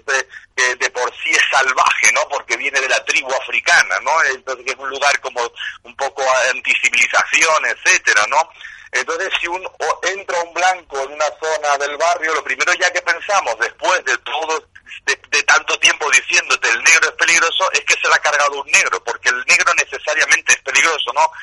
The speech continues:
Pues esto es lo mismo, es como si nosotros naciéramos necesariamente malo. Es una cosa muy curiosa, ¿no? Tenemos el gen de la violencia y parece que solo tenemos en mente la destrucción de la pareja, ¿no?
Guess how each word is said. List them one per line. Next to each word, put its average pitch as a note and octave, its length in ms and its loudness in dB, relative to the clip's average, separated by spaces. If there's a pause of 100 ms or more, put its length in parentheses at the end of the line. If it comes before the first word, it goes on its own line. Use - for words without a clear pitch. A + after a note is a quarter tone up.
(280)
Pues D3 120 -4
esto G3 160 -2
es E3 60 -6
lo E3+ 140 -2
mismo, A#2+ 300 0
es A#2 80 -6
como D#3 220 -6
si D#3+ 140 -4
nosotros E3+ 440 -4 (360)
naciéramos C#3+ 520 0 (400)
necesariamente C#3 1040 2
malo. D3 360 2
Es - 180 -6
una D3 220 0
cosa E3 320 -4
muy D#3+ 140 -2
curiosa, D#3 540 0
¿no? E3 140 -2
Tenemos C#3+ 320 -4
el D3 120 2
gen D#3+ 200 -2
de D#3 60 0
la D3+ 100 4
violencia F#3 600 -4
y B2 80 -6
parece C3 360 -4
que D3 100 -12
solo D#3+ 220 -6
tenemos D#3 340 -6
en C#3+ 160 -12
mente G3 340 -2
la C3+ 80 2
destrucción C3 600 -4
de D3+ 80 -4
la C#3+ 80 0
pareja, G2 420 0
¿no? E3 180 0